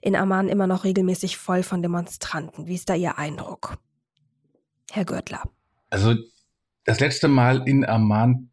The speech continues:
Speaker 2: direkt war ich vor Ausbruch des Krieges. Danach habe ich immer nur, ähm, in, in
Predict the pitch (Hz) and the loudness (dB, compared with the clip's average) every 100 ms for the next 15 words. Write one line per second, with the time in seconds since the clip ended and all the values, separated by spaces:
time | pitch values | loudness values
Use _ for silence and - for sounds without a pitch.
0 | _ _ - 101 135 - - 127 117 - | _ _ -4 0 0 -2 0 0 0 0
1 | 131 120 92 98 - - 92 - 107 120 | 2 2 2 -2 -8 -8 -8 -6 -4 -2
2 | 135 - 95 92 117 - 104 - 107 110 | -2 0 2 2 0 0 0 0 2 4
3 | 107 104 104 107 - - 98 98 - 98 | 4 4 2 2 -2 -2 0 2 0 0
4 | 98 92 - - - 92 90 87 | 2 0 -4 -14 -8 -4 -4 -4